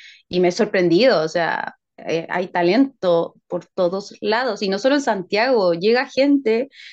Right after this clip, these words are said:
eh, que son de regiones. Por ejemplo, yo el sábado conocí a la Cata T V y es de Coyhaique,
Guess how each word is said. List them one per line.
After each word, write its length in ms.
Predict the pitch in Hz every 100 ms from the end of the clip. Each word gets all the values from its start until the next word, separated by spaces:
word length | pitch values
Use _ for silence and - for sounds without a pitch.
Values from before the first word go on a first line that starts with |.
| -
eh, 300 | 185 190 185
que 80 | 180
son 160 | 214 208
de 80 |
regiones. 760 | 233 240 247 240 226 254 - _
Por 80 | -
ejemplo, 200 | 226 233
yo 100 | 240
el 120 | 233
sábado 260 | 226 240 254
conocí 480 | 262 247 240 240 254
a 80 | 240
la 100 | 220
Cata 220 | 226 240
T 80 | 220
V 260 | 240 320 -
y 120 | 226
es 140 | 226
de 180 | 233 226
Coyhaique, 800 | 185 180 233 330 - 185 156